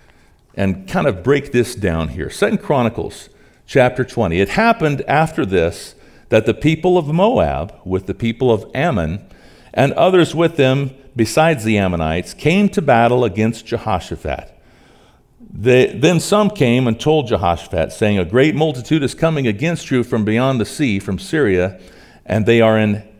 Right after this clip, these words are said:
Hazazon Tamar,'" which is En Gedi. Okay. So we can see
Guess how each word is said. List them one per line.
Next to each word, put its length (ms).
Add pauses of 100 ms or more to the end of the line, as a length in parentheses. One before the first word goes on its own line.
(140)
Hazazon 880 (240)
Tamar,'" 540 (160)
which 260
is 240
En 440 (260)
Gedi. 520 (680)
Okay. 360 (1160)
So 580
we 140
can 180
see 500